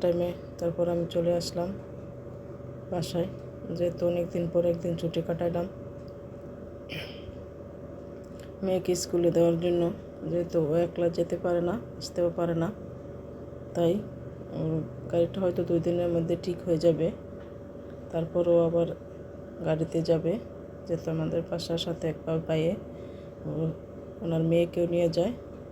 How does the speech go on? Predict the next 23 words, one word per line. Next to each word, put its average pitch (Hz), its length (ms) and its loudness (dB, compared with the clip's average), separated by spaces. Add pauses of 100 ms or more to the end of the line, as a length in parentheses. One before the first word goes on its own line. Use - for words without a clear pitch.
তো - 80 -10
আমার 165 220 0
মেয়েকেও 160 400 2
নিয়ে 165 220 2
যায়। 170 220 -2 (680)
তারপর 160 360 0 (300)
আমার 165 260 0 (600)
গাড়িটা 165 300 4
একটু - 200 -4
খারাপ 165 380 2
হয়েছে, 170 300 0 (1300)
গাড়িটা 170 280 2
আবার 165 200 4
হয়তো 170 280 2
নতুন 165 320 2
করে 165 200 2
ঠিক 160 200 -4 (100)
করবে 165 240 0
কিংবা 165 300 0
নতুন 170 320 0
একটা 165 220 -2
কিনতে 165 320 0
পারে 165 240 2